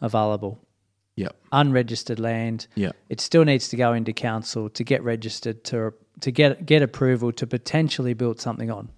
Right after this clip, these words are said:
Speaker 1: And I use the
Speaker 2: Right.
Speaker 1: word potential.
Speaker 2: Yes.
Speaker 1: So, okay, you put no money down, but you enter into a contract, and, and it's simply an option, really,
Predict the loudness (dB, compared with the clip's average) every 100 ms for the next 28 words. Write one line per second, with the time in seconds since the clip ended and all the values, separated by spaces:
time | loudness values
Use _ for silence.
0 | -4 0 4 4 4 0 0 -2 -4 -2
1 | -2 -4 -4 0 0 -2 -12 -14 _ -2
2 | 6 8 8 6 4 4 4 6 4 4
3 | 2 4 2 4 4 4 2 0 0 2
4 | 2 0 2 2 4 2 2 2 0 2
5 | 2 2 0 -2 -4 -4 -4 -2 -2 -2
6 | 0 0 2 0 2 0 -2 -4 -2 0
7 | 0 -2